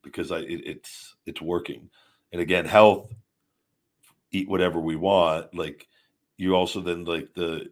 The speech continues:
our body and how we look, you know, that's something. Okay, Pamela just sent three more.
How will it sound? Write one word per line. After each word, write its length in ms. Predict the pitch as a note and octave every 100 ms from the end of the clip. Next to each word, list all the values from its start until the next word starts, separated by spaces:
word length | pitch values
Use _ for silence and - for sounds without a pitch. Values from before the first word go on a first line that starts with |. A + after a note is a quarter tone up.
| _
our 120 | E2
body 480 | C#2+ F2 F2 F2+ E2+
and 80 | D2+
how 160 | D#2+
we 160 | D#2 D2+
look, 420 | D#2+ F2+ F#2+ - _ _ _
you 140 | F2+ D#2+
know, 340 | D#2 F2+ G2+ _ _ _ _ _ _ _
that's 280 | F2+ F2 -
something. 300 | F#2 D#2+ F2+
Okay, 260 | E2 - -
Pamela 580 | - G2+ G2+ G#2+ G#2+ G#2+
just 220 | F#2+ -
sent 160 | F2 -
three 200 | - F#2+
more. 320 | F#2 F2+ F2